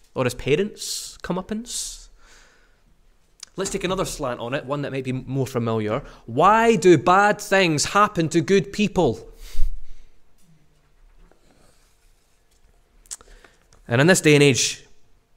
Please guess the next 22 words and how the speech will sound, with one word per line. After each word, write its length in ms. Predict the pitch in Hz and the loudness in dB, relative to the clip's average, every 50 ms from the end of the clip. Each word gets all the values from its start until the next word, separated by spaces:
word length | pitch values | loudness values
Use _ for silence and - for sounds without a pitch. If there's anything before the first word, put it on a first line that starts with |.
| _ _ _ _ _ _ - - - 113 | _ _ _ _ _ _ -20 -18 -14 -10
that 100 | 95 85 | -6 -4
we're 100 | 113 110 | -4 -2
reading, 360 | 113 123 110 113 104 98 95 - - - - _ _ | -2 -2 -2 -2 -2 -4 -6 -10 -16 -20 -20 _ _
there 80 | - 117 | -6 -2
was 100 | 123 156 | 0 2
all 120 | 180 190 | 4 6
sorts 420 | - - - 160 160 170 - - 131 | 6 6 6 6 2 0 0 -2 -2
of 80 | 113 | -2
unhelpful 840 | 127 131 127 - 139 139 143 139 - - 123 110 104 98 92 - - - | -2 -2 -2 -2 -2 -2 -2 -4 -4 -4 -2 -2 -2 -2 -6 -10 -12 -14
teachings 580 | - - - 147 - - - 120 107 101 - | -12 -10 -10 -10 -10 -8 -6 -6 -6 -6 -8
flying 340 | - - - 127 131 135 143 | -10 -6 -4 -4 -2 0 0
around 520 | 135 123 113 110 107 104 104 101 101 - - - - - - - - - - _ _ _ - - | 0 2 2 2 0 -2 -2 -6 -6 -8 -8 -8 -8 -8 -8 -12 -18 -20 -20 _ _ _ -16 -14
at 120 | - 85 | -12 -10
that 180 | 110 123 - - | -8 -10 -10 -10
time, 420 | - - 98 98 98 98 104 110 - - - - - - - - - - _ _ _ - - - _ _ _ _ _ _ _ _ _ _ _ _ _ _ _ _ | -12 -12 -10 -10 -10 -10 -12 -14 -18 -20 -20 -20 -20 -20 -20 -20 -20 -20 _ _ _ -20 -20 -20 _ _ _ _ _ _ _ _ _ _ _ _ _ _ _ _
many 300 | - 120 143 160 170 175 | -6 -2 0 2 4 4
of 100 | 170 151 | 4 4
which 220 | 147 156 - - 147 | 2 0 -2 -2 -4
are 60 | 123 | -4
just 240 | 117 123 - - - | -4 -6 -8 -8 -10
pastorally 800 | - - 156 156 - - - - 147 143 147 147 139 143 127 - | -10 -8 -8 -8 -8 -8 -8 -8 -6 -6 -4 -4 -4 -4 -4 -4
insensitive 1120 | 123 131 131 120 - - - 123 127 135 123 - 107 - - 95 95 101 - - - - | -4 -6 -6 -4 -4 -4 -4 -4 -6 -6 -6 -8 -10 -10 -12 -12 -14 -14 -18 -20 -20 -20